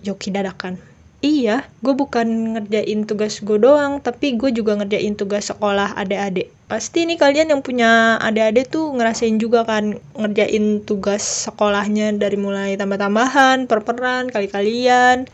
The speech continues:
terus mungkin pelajaran ipa, I P S, bahasa. Pokoknya udah kayak kita aja deh yang belajar. Gak cuman tugas adik-adik doang, permintaan buat ngerjain tugas juga meningkat dari teman-teman. Sekadar info aja, temen gue tuh sebenarnya banyak,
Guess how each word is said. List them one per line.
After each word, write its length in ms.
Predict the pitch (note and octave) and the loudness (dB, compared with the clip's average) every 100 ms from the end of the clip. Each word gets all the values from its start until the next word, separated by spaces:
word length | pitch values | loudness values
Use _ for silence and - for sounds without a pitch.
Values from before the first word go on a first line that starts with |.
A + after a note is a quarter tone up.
| - | -10
terus 640 | A3 G#3 G3+ G#3+ G#3+ A3 | -4 -2 0 2 2 0
mungkin 320 | G#3+ G#3 G#3+ | -4 -4 -4
pelajaran 480 | G#3 G3+ G3+ G3+ G3+ | -2 -2 0 -2 -2
ipa, 400 | A3 A#3+ - B3+ | -4 -6 2 2
I 80 | B3 | 2
P 320 | - A#3 - | 0 0 0
S, 240 | A#3+ B3+ - | -6 -6 -4
bahasa. 640 | G#3 G#3+ A3+ - B3+ A#3+ - A#3 | -2 0 -2 -2 0 0 0 0
Pokoknya 320 | B3+ D4+ D4 | 2 2 2
udah 20 | B3+ | 0
kayak 160 | B3 | 0
kita 240 | A#3+ A#3 A#3 | 0 2 2
aja 80 | |
deh 160 | C4+ D#4+ | 2 2
yang 240 | C4+ B3+ | 0 2
belajar. 400 | B3 A#3+ D4 - - _ _ A3 | 2 4 2 2 -10 _ _ 0
Gak 400 | A#3 A#3+ - - | 4 4 2 -6
cuman 480 | B3+ B3 B3 A#3+ | -4 0 0 0
tugas 240 | B3 A#3+ A#3+ | 2 2 2
adik-adik 480 | A3 A#3 A#3 A#3 A#3 | 2 4 8 8 8
doang, 560 | A#3 C4+ E4 F4+ F#4 G4+ | 8 8 6 2 -6 -4
permintaan 720 | C4+ C4 B3+ B3+ A#3+ C4 B3+ | -2 0 -2 0 0 0 0
buat 240 | B3+ B3+ B3+ | 0 0 -2
ngerjain 560 | B3 A#3+ B3 B3 B3+ | 0 2 2 -2 -2
tugas 480 | B3 B3 C#4 E4 - | -4 -2 0 0 0
juga 160 | A#3 A3+ | 0 2
meningkat 480 | G#3+ G#3 G#3+ A3+ A3+ _ G#3 | 2 0 0 -2 -4 _ -2
dari 320 | G#3+ A#3+ C4 | -2 -2 -4
teman-teman. 560 | A3 G#3 G3 F#3+ F#3 - _ - | -4 -4 -4 -8 -10 -14 _ -14
Sekadar 400 | - A3+ A3+ G#3+ | -4 0 0 0
info 240 | A3 G#3+ | -2 -2
aja, 320 | G3+ F#3+ G#3+ A#3 | -4 0 0 0
temen 400 | A3 G#3 G3+ G3+ | -2 -2 0 0
gue 80 | |
tuh 240 | G#3+ C4 B3+ | 0 -2 -4
sebenarnya 400 | G#3+ G#3 G#3+ A#3+ | -2 -2 0 0
banyak, 400 | G#3+ G#3+ A3 | 0 0 -2